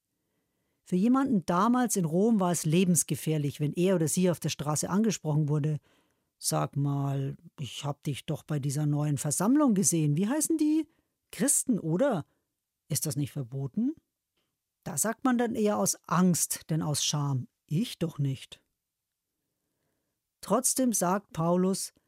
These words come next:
„Ich bekenne mich zu Jesus Christus und schäme mich nicht,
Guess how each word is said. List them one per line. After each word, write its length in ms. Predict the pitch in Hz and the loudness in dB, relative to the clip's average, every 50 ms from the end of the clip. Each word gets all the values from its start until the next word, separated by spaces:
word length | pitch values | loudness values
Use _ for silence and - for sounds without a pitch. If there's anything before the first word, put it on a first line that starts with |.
| _ _ _ _ _ _ _ _ | _ _ _ _ _ _ _ _
„Ich 160 | - 123 - | -6 -6 -4
bekenne 400 | - 151 - - - 202 233 247 | -4 -6 -6 0 2 2 4 4
mich 200 | 233 226 202 - | 4 4 2 0
zu 100 | - - | 0 0
Jesus 380 | 165 160 170 151 - 156 - - | 0 2 2 0 0 -2 -4 -2
Christus 440 | - 190 202 190 - - 208 170 156 | 0 0 0 2 0 0 -2 -2 -2
und 160 | 151 143 - | -2 -2 0
schäme 340 | - 185 170 175 175 175 165 | 0 2 2 2 4 4 4
mich 200 | 156 139 - - | 2 0 0 0
nicht, 400 | 151 147 127 - - - - | -2 -2 -2 -4 -10 -18 -20